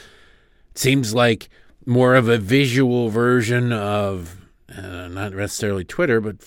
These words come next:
sort of like Facebook. It's owned by Facebook. I don't know how sex gets involved in that unless you're looking at nude photographs, but at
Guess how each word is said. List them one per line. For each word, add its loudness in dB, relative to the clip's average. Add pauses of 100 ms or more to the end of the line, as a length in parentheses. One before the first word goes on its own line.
(160)
sort -2
of 2
like -6
Facebook. -4 (280)
It's -6
owned 0
by -8
Facebook. -16 (1300)
I 6
don't 6
know 4
how 2 (1200)
sex 0
gets -2
involved 2
in -2
that 0
unless -2
you're 0
looking 0
at -2
nude 2
photographs, 2
but -6
at -4